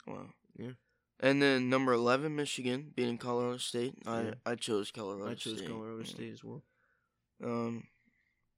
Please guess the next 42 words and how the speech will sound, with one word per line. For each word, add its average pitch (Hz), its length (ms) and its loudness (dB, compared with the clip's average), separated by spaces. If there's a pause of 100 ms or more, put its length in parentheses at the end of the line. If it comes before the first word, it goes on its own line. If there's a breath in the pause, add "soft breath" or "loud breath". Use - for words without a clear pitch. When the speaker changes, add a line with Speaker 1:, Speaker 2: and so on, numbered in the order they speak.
(580)
Speaker 1:
let's - 160 -12
see, 117 220 -8
what 90 180 -10
else? 107 280 -14
We 117 120 -2
got 113 260 0
T - 160 2
C 135 200 0
U, 143 240 4
number 131 260 2
nine, 123 500 4
beat 113 240 -4
the, 110 300 0 (960)
I 135 200 6
hadn't 120 260 6
even 117 180 0
heard 131 260 6
of 120 120 4
this 139 180 4
<laughs> - 0 -
team 196 340 4
until 120 320 4
they 117 140 4
were 120 140 2
in 117 120 0
the 104 80 -8
bracket. 135 500 8
I 127 120 6
didn't 101 240 0
pick 208 220 2
them, 117 320 2
so 101 260 -4 (760 soft breath)
I 117 60 2
don't 127 140 4
even 117 160 0
know 120 140 4
who 120 140 2
they 123 120 2
are. 127 260 4
Speaker 2:
Who 131 160 -6
was 131 200 -4
it? - 60 -12